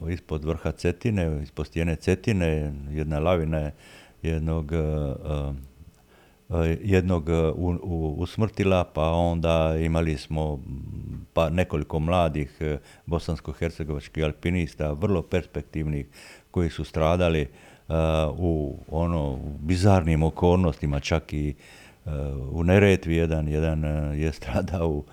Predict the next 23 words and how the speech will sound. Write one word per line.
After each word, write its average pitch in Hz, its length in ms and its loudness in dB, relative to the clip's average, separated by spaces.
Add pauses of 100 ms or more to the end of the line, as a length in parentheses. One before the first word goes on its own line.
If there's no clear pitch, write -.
(380)
e, 73 320 0
u 78 140 0
Miljacki, 90 800 4 (340)
e, 78 60 0 (380)
jer 90 260 2 (280)
ne 101 140 4
bave 107 300 6
se - 300 0
alpinisti 92 560 2
samo 101 320 4
ono 92 200 4
najopasnijim 82 720 2
penjanjem, 113 400 2
nego 90 220 0
su - 140 -2
još 95 260 2
druge 80 460 0
pustolovne 73 640 -2
aktivnosti. 90 760 0 (480)
E, 78 60 0 (420)
onda 92 300 4
bilo 101 260 4
je 76 160 2